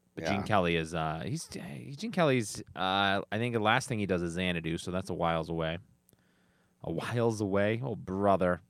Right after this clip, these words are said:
Speaker 2: I mean, he's, uh, all directing now, right? I mean, he's done
Speaker 1: Uh,
Speaker 2: quite a few.
Speaker 1: yes.
Speaker 2: American
Speaker 1: Yeah,
Speaker 2: in Paris,
Speaker 1: he directed,
Speaker 2: right?
Speaker 1: uh, in Hello, Dolly, I believe, is a
Speaker 2: That's,
Speaker 1: Gene Kelly
Speaker 2: did he,
Speaker 1: joint.
Speaker 2: he did that, uh, horrible movie that we hated.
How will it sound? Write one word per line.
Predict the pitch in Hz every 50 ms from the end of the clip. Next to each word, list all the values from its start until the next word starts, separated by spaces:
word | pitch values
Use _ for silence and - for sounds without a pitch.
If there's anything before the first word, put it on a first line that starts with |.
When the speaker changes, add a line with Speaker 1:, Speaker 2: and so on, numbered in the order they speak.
| _ 98
Speaker 2:
I | 107
mean, | 123 135 127 117 104
he's, | 113 127 139 117 - 143
uh, | 135
all | 127 123 120 117 110 101 95 95 90 101 110 101
directing | - 95 90 95 98 104 - - 104 87 80 73 - - -
now, | - - 80 76 73 67
right? | 64 69 82 110 131 - - - - - - _ _ _ _ _ - - _ - _ _ _ _ -
I | 78
mean, | 82 87 87
he's | 87 90 87 85 -
done | - 104
Speaker 1:
Uh, | 104 104 107 107 107 104 104 104 104
Speaker 2:
quite | 98 92 95
a |
few. | 110 131 135 101 113 117 110
Speaker 1:
yes. | 92 76 - - - - -
Speaker 2:
American | - 82 92 95 98 - - 110
Speaker 1:
Yeah, | 120 113 98
Speaker 2:
in | 85 85 85 90
Paris, | 95 104 98
Speaker 1:
he | 95
directed, | 87 87 90 95 98 92 90 85 92
Speaker 2:
right? | 90 87 85 85 85 82 82 82 82 82 82 80
Speaker 1:
uh, |
in | 76 80 87
Hello, | - 101 104 98 95 92 87
Dolly, | 92 87 87 90 92 90 92
I | 95
believe, | 90 92 90 90 85 85
is | 90
a | 85
Speaker 2:
That's, | 78
Speaker 1:
Gene | - 92 92 92 90
Kelly | 90 101 101 104 101 98
Speaker 2:
did | 85
he, | 101
Speaker 1:
joint. | 101 101 120 - 98 -
Speaker 2:
he | 113
did | 113 110 104
that, | 117 117 113 107
uh, | 110 107 107 104 101 101 95 85
horrible | 92 101 98 104 110 113 117 127 127
movie | 127 127 131 131 131 135 127
that | 127 98
we | 87 98
hated. | 104 107 110 113 117 127 131 139 127